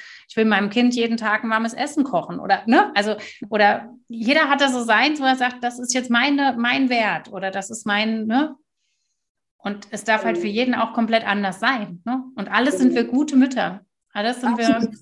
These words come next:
Speaker 2: Und
Speaker 1: ne?
Speaker 2: Kinder holen sich auch letzten Endes sowieso, was sie brauchen, ne? Also wenn jetzt eins meiner Kinder eigentlich vor allem Geduld und, und ich weiß nicht, Mitgefühl und Trost und sowas bräuchte, ne, dann würde der mindestens eine geniale Erzieherin über den Weg laufen. Also Kinder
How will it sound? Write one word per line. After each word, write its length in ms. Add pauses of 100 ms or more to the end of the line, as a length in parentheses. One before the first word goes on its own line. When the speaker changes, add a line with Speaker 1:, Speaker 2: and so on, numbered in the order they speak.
Speaker 2:
Und 140
Speaker 1:
ne? 120
Speaker 2:
Kinder 280
holen 160
sich 200
auch 160 (180)
letzten 300
Endes 200
sowieso, 460
was 160
sie 100
brauchen, 500
ne? 180
Also 200
wenn 160
jetzt 220
eins 240
meiner 240
Kinder 320 (320)
eigentlich 380
vor 220
allem 580
Geduld 500
und, 340
und 300
ich 140
weiß 180
nicht, 180
Mitgefühl 720
und 180
Trost 340
und 60
sowas 180
bräuchte, 280
ne, 160 (320)
dann 160
würde 200
der 360
mindestens 580
eine 160
geniale 440
Erzieherin 440
über 160
den 80
Weg 180
laufen. 460
Also 300
Kinder 500